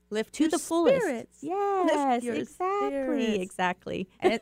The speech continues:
Speaker 1: it's a process. So go through the
Speaker 2: Absolutely.
Speaker 1: grieving, you go through the holidays and the birthdays, and, you know, cry and get mad and, and
Speaker 2: Yeah.
Speaker 1: express yourself like a two-year-old.
Speaker 2: Exactly.
Speaker 1: Whenever it feels right.
Speaker 2: Yes, absolutely. You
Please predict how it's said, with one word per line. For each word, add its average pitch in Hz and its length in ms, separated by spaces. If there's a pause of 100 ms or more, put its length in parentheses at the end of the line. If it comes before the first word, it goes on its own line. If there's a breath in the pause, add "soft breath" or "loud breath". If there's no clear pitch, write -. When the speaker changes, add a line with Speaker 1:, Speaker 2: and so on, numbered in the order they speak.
(100)
Speaker 1:
it's 240 140
a 294 60
process. 285 480
So 233 120
go 220 200
through 240 160
the 240 120
Speaker 2:
Absolutely. 294 300
Speaker 1:
grieving, 277 240
you 220 80
go 185 140
through 180 140
the - 100
holidays 262 520
and 85 140
the - 60
birthdays, 269 580
and, 180 100 (300 soft breath)
you 147 80
know, - 80
cry 294 640
and 202 160
get - 160
mad 269 560
and, 214 160
and 196 140
Speaker 2:
Yeah. 160 140
Speaker 1:
express 254 680
yourself 254 380
like 214 140
a 208 60
two-year-old. 220 760 (100)
Speaker 2:
Exactly. 196 600
Speaker 1:
Whenever 220 460
it 269 120
feels 277 600
right. 214 520
Speaker 2:
Yes, 196 540
absolutely. 269 580
You 220 180